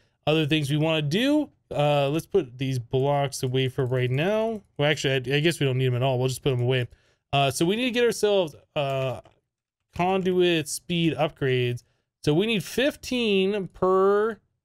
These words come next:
one. I don't really know how many of these. Is that gonna be enough? Maybe.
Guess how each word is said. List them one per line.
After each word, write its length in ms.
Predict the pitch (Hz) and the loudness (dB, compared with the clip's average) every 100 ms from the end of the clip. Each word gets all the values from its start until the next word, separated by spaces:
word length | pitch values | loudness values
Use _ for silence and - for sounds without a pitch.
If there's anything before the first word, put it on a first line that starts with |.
| _ _ - | _ _ -6
one. 500 | 143 143 131 135 151 | -2 0 2 0 0
I 80 | 143 | 0
don't 220 | 156 143 | 0 0
really 240 | 143 139 | 0 0
know 180 | 139 135 | -2 -4
how 120 | 123 | -2
many 140 | 147 131 | -2 0
of 40 | |
these. 540 | 131 131 131 127 - _ _ _ _ - | 0 0 0 -2 -8 _ _ _ _ -4
Is 20 | |
that 160 | 147 196 | 0 0
gonna 100 | 220 | 2
be 120 | 208 | 2
enough? 380 | 147 143 214 - | 2 0 -2 -2
Maybe. 500 | 127 135 117 120 131 | -2 0 0 -2 -2